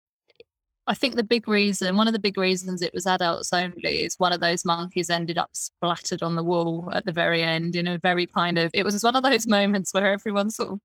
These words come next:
gasps and is shocked, and then there's a lot of awkward, nervous laughter. It was, it was quite gross, but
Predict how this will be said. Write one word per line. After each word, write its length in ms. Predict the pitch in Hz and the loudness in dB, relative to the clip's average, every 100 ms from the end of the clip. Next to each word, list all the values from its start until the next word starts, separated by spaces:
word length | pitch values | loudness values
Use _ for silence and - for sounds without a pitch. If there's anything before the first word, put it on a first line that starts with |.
| _ | _
gasps 880 | 214 190 170 156 208 - - - - _ _ _ _ _ _ - | 4 6 6 4 2 -4 -12 -18 -20 _ _ _ _ _ _ -2
and 120 | 196 | 0
is 100 | 196 | 0
shocked, 640 | - 240 170 - - - | 0 2 2 0 -8 -6
and 80 | 240 | -2
then 100 | 190 | 0
there's 140 | 190 190 | 0 0
a 60 | |
lot 120 | 185 | -2
of 100 | 185 185 | -4 -4
awkward, 340 | 196 208 214 - | -6 -4 -6 0
nervous 800 | 175 175 165 175 185 - - - _ - | 0 2 0 -2 -2 -10 -16 -20 _ 0
laughter. 540 | 180 175 185 - 165 | 4 4 2 0 2
It 60 | 175 | 2
was, 160 | 190 | 2
it 120 | - | 0
was 140 | 196 214 | -4 -4
quite 280 | - 220 - | 0 0 0
gross, 840 | 202 180 160 185 - - - - _ _ _ _ _ _ _ _ _ _ - | 0 0 2 -2 -6 -14 -16 -20 _ _ _ _ _ _ _ _ _ _ 0
but 280 | 175 170 | 2 2